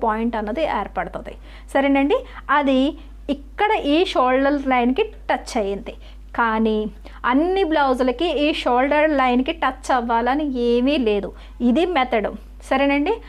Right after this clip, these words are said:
అంతేగాని ఇక్కడ ఇది, ఇది చెస్ట్ పాయింట్ మనం మెయిన్ డాట్ వేసుకున్నది ఈ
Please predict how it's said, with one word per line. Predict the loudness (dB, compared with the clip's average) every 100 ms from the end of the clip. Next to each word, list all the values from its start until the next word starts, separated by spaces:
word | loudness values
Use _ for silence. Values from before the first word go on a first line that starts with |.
| -10 -2
అంతేగాని | 0 2 2 4 4 4 0 -4 -16 -6 -4
ఇక్కడ | -4 0 0 2 2
ఇది, | 4 2 0 -6 -6 0 2
ఇది | 4 2 0 -18 -18 -10 -2
చెస్ట్ | -2 -2 0
పాయింట్ | 0 0 0 2
మనం | 2 0 2 2
మెయిన్ | 4 2
డాట్ | 2 2 0
వేసుకున్నది | 0 0 0 2 0 -2 -16 0
ఈ | 2